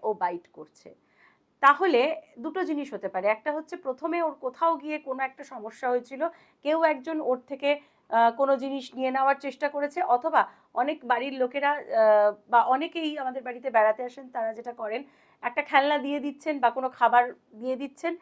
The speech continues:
এবং তারপরে সেটাকে সরিয়ে নিচ্ছেন, মুখের কাছে ধরছেন, সরিয়ে নিচ্ছেন। এতে ওরা কিন্তু ভীষণ ডিস্টার্বড হয়ে যায়, এবং ওরা মনে করে যে আমাদেরকে ছিনিয়েই নিতে হবে, এবং একবার নিলে সেটা আমি দেবো না। তো ওদেরকে বোঝাতে হবে যে বাড়ির যে কোনো জিনিসই তুমি নিতে পারো,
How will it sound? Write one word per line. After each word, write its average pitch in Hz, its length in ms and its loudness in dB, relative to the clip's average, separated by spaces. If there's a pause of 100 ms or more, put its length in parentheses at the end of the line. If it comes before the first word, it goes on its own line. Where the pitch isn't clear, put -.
(260)
এবং 349 220 4
তারপরে 285 340 6
সেটাকে 285 320 -6
সরিয়ে 214 300 -2
নিচ্ছেন, 190 520 -10
মুখের 240 240 -6
কাছে 294 220 -4
ধরছেন, 294 360 -4
সরিয়ে 190 300 -6
নিচ্ছেন। 180 280 -10 (100)
এতে 277 340 -6 (320)
ওরা 240 160 2
কিন্তু 254 280 -10
ভীষণ 277 240 -10
ডিস্টার্বড 214 640 -4
হয়ে 180 160 -6
যায়, 180 160 -6
এবং 214 220 -6
ওরা 226 160 -2
মনে 220 260 -8
করে 240 260 -2 (280)
যে 233 140 0
আমাদেরকে 214 540 -6
ছিনিয়েই 285 440 -6
নিতে 220 240 -6
হবে, 185 200 -2
এবং 202 140 -4
একবার 220 340 -2
নিলে 277 260 -10
সেটা 359 200 -10
আমি 202 140 -10
দেবো 185 280 -12
না। 139 180 -20 (500)
তো 311 100 2
ওদেরকে 311 380 2
বোঝাতে 311 400 2
হবে 330 260 4
যে 320 100 -10
বাড়ির 330 280 -2
যে 359 120 -8
কোনো 403 220 -8
জিনিসই 427 300 -8
তুমি 277 180 -10
নিতে 190 240 -8
পারো, 170 240 -8